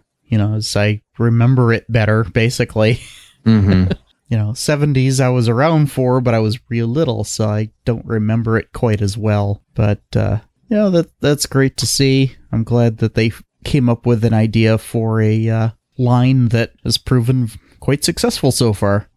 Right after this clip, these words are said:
Speaker 2: Yeah.
Speaker 1: I'm sure once the books start coming out, then, uh, that'll light a, an even bigger fire under that particular direction for 'em.
Speaker 2: Mm-hmm.
Speaker 1: You know, the World War Cthulhu line is definitely very cool.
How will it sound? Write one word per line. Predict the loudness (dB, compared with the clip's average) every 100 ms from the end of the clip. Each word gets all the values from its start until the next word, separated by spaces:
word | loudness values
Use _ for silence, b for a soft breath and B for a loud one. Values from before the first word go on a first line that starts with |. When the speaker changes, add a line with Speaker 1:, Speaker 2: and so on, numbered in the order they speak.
| -4
Speaker 2:
Yeah. | 0
Speaker 1:
I'm | 2
sure | 2 2
once | 2 0
the | -2
books | -2 -4 -2
start | -2 -2
coming | -2 2 2
out, | 2 2 -2
then, | -4 0 0 0 0
uh, | 0 0
that'll | 2 0 2 0 -2 -8 _ -4
light | 0 2 2
a, | 2 2 0 -4 -2
an | -2 0
even | -2 0 0 -2
bigger | 0 0 0 -2
fire | -2 -2 0 0 0
under | 0 0 -2
that | 0 -2 -4
particular | -4 -2 0 0 0
direction | 0 0 -2 -4 -6 -6
for | -6 -4 -4
'em. | -6 -4
Speaker 2:
Mm-hmm. | 0 2 2 2 0 -6 _ _
Speaker 1:
You | -8
know, | -8 -6
the | -4
World | 0 2 2
War | 0 0
Cthulhu | -2 0 2 2
line | 0 0 0 -4
is | -8 -4
definitely | -4 -4 -6 -4 -6
very | -6 -8 -8
cool. | -10 -10 -10 -14